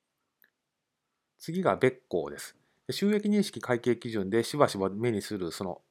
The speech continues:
別個の財またはサービスというこの別個なんですけれども、まあ、別個って一体何なのかというところです。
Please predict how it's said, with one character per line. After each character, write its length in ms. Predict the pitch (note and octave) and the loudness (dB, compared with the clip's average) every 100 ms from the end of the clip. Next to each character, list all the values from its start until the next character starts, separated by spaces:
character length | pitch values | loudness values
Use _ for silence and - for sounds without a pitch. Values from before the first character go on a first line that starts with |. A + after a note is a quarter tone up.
| - | 2
別 260 | C#3+ C#3+ - | 2 2 -6
個 100 | A2+ | -2
の 180 | F2+ D#2 | -2 0
財 260 | D#2+ A2 E2+ | 4 4 2
ま 180 | F2+ | -2
た 100 | G2 | 2
は 140 | G2+ E2 | 2 2
サ 200 | - A2+ | 4 4
ー 40 | |
ビ 80 | D#2+ | 2
ス 100 | - | -6
と 100 | - | -8
い 40 | |
う 60 | D#2 | -8
こ 100 | - | -6
の 80 | F#2 | 2
別 280 | G#2+ E3 - - | 4 4 0 -4
個 120 | F#2+ | -4
な 100 | D#2+ | -2
ん 60 | |
で 60 | D#2 | -10
す 100 | - | -8
け 100 | E2+ | -8
れ 40 | |
ど 80 | D#2 | -6
も、 160 | A#2 C3+ - - - | -6 -6 -10 -20 -10
ま 40 | |
あ、 20 | G#2 | 2
別 200 | G3+ A3+ | 2 4
個 100 | A3+ | 0
っ 40 | |
て 80 | A3+ | 0
一 40 | |
体 140 | - G2 | -2 0
何 220 | C#3 C3+ | 0 0
な 80 | E2+ | -6
の 80 | |
か 140 | D2 E2 | -8 -12
と 180 | - F2 | -12 -10
い 100 | F2+ | -10
う 40 | |
と 100 | - | -10
こ 120 | - | -10
ろ 120 | D2+ C#2 | -10 -4
で 120 | A2 | -4
す。 180 | - | -4